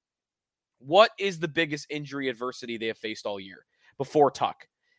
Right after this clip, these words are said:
It's definitely Mattias Samuelsson. Samuelsson missed a stretch of the season earlier in the year, but Dahlin's only missed a game or two.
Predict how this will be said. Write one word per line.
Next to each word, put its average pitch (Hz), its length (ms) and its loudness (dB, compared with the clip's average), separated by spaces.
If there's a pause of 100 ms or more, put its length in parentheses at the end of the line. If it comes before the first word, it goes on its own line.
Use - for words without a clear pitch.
(220)
It's 156 220 8
definitely 220 500 12
Mattias 156 380 -2
Samuelsson. 131 600 -4 (360)
Samuelsson 202 640 4
missed 165 180 -2
a 151 60 -10
stretch 165 480 2
of 151 160 -4
the 135 80 -12
season 131 440 -8
earlier 165 460 2
in 127 80 -4
the 110 80 -8
year, 117 380 -6 (340)
but 156 280 8 (580)
Dahlin's 190 580 6
only 190 220 0
missed 160 260 -2
a 143 60 -2
game 127 280 -4
or 110 60 -4
two. - 320 -12